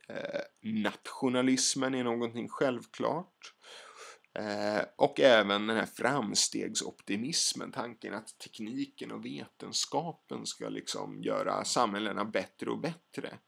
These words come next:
Eh, det här, alla de här får sig ganska allvarliga knäckar av första världskriget. Om vi tar just religiositeten överhuvudtaget så blir det många som frågar sig,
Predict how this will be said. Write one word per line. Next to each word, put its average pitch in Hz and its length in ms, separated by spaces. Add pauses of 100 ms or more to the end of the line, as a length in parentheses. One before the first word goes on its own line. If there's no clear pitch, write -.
(800)
Eh, 107 220 (460)
det 117 100
här, 127 320
alla 143 340
de 190 140
här 113 160
får 113 180
sig 117 140
ganska 117 220 (180)
allvarliga 131 800
knäckar - 640
av - 120
första - 340
världskriget. - 1000 (300)
Om - 80
vi 131 60
tar 135 180
just 127 320
religiositeten 120 1400
överhuvudtaget 110 1000
så - 120
blir 110 220
det 107 160
många 107 420
som - 160
frågar 107 300
sig, 107 300